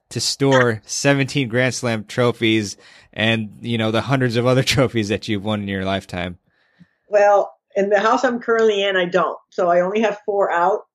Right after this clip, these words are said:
Speaker 2: Um, I have one of each in my office, and the other ones are in a box in the garage <laughs> until I, um, do an addition that I'm doing in the house, and then I should have room for the other ones. But, you know, I don't think all seventeen need to be out.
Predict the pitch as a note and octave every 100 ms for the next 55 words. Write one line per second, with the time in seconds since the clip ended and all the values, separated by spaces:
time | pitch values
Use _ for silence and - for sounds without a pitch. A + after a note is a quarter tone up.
0 | - F3+ F3 D#3+ D3+ D3+ - - F#3 F#3+
1 | F3 F3+ F3 E3 G3 - F#3+ F3+ D#3 D#3+
2 | - G#3+ A#3+ - - F3 E3+ F3 F3+ E3+
3 | D#3+ D3+ D#3+ E3 F3 D3+ D3+ B2+ D#2+ -
4 | - - C4+ C4+ A3+ A3+ G#3 F#3 F3 E3+
5 | _ _ _ - F#3 F3 G3+ G3+ F#3+ F3+
6 | G3 F#3+ F3+ D#3+ E3 - _ F3+ F3 D3+
7 | D3+ E3 D#3+ D3 D3+ D#3+ E3 D3+ A#2+ -
8 | _ _ E3 E3 D3+ C#3+ C3 C3+ C#3+ -
9 | C#3+ - A3+ A3+ F#4 G4 F4+ F4+ F#4+ D4+
10 | C4 A3 D4 - F#3+ F#3+ F#3 F3+ D#3+ E3+
11 | D#3 C#3+ D3